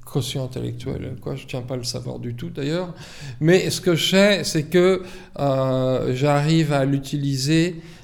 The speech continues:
euh, bien pour pouvoir vivre et, et fabriquer les choses et créer.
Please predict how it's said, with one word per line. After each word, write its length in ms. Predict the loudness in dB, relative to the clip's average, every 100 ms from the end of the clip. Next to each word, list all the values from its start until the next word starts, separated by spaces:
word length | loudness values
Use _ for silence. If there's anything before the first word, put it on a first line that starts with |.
| -14 -4
euh, 760 | -2 0 0 0 -2 -4 -6 -4
bien 360 | 2 4 4
pour 220 | 2 -4
pouvoir 420 | -4 -2 0 0 -2
vivre 420 | -2 -2 -2 -2
et, 220 | -2 -2
et 220 | -4 -6
fabriquer 460 | -4 -4 -4 -4 -4
les 100 | -4
choses 280 | -4 -4 -4
et 80 | -6
créer. 540 | -4 0 0 0